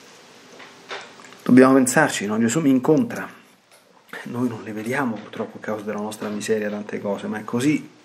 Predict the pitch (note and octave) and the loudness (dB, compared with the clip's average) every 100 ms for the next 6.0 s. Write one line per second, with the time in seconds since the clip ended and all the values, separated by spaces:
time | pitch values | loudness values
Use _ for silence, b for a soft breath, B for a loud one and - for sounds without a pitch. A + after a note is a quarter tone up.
0 | - B B B B B B - - A3 | -20 B B B B B B -20 2 2
1 | G#3 - E3 E3 - - F3 F3+ F3 C#3 | 2 4 4 4 -2 4 6 8 6 2
2 | B2 A#2+ A2 G#2+ G2+ G#2 G2+ G2 F#2 C#3 | 4 6 4 0 -4 -6 -8 -12 -4 -2
3 | D3+ C#3+ C#3+ D3 C#3+ - _ - - _ | -2 -4 -6 -6 -6 -14 _ -20 -20 _
4 | _ _ _ - - - - A2 F2+ - | _ _ _ -20 -20 -20 -14 -10 -10 -2
5 | G#2+ G#2 G#2 G#2+ A2+ A2+ A2 G#2+ G#2 G2 | 0 2 4 6 6 6 6 4 2 0